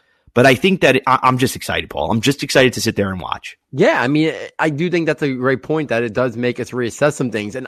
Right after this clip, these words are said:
Speaker 2: I was just counting it. I was just counting it up. Brent, there's fifty-five <laughs> wide receivers at the combine.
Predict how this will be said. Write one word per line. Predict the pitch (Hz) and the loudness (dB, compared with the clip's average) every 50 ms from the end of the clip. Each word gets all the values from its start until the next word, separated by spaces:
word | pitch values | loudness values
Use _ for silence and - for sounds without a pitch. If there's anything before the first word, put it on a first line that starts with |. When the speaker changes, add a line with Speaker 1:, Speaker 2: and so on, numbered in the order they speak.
| - | -2
Speaker 2:
I | - 156 | 0 2
was | 185 185 | 2 4
just | 214 170 - - | 4 2 2 0
counting | - 147 135 139 139 143 143 | -2 -2 0 0 0 -2 -2
it. | 139 | 0
I | - 127 | 2 2
was | 139 143 | 2 2
just | 151 139 - | 0 -4 -2
counting | - 143 131 131 123 131 127 | -2 -2 -2 -2 -4 -4 -6
it | 113 107 | -4 0
up. | 120 139 175 - - - - - - | 0 0 0 -2 -6 -20 -20 -4 0
Brent, | 160 175 - - | 0 0 2 2
there's | 160 180 202 185 - | 2 2 2 2 -2
fifty-five | - - 196 185 - - 208 170 - 180 165 165 160 143 | -2 0 0 0 2 0 -2 0 2 4 4 4 4 2
<laughs> | |
wide | 147 139 117 - 127 | 0 0 0 0 -2
receivers | 151 143 - - 135 135 131 139 151 131 | -4 -4 -4 -4 -6 -4 -4 -6 -6 -6
at | 139 127 - | -6 -8 -8
the | 131 120 | -8 -6
combine. | - 120 117 127 139 143 147 151 160 170 185 190 | -4 -4 -2 -2 0 2 2 2 2 0 -2 -6